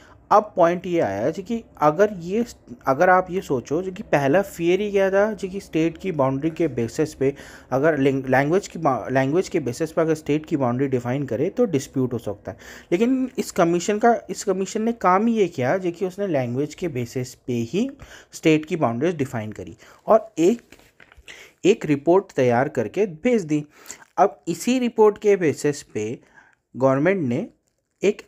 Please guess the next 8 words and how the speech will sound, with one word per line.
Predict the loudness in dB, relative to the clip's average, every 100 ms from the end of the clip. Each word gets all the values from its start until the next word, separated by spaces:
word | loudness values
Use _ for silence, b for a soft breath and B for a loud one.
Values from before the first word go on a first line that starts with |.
| -4
एक्ट | -4 -4
पास, | -8 -4 -4 -6 -16 -8 2
पास | 2 2 -4
किया | -6 -4
नाइनटीन | 0 -2 0 -2
फिफ्टी | -2 -4 -2
सिक्स | -4 -2 -4 -4
में, | -14 -16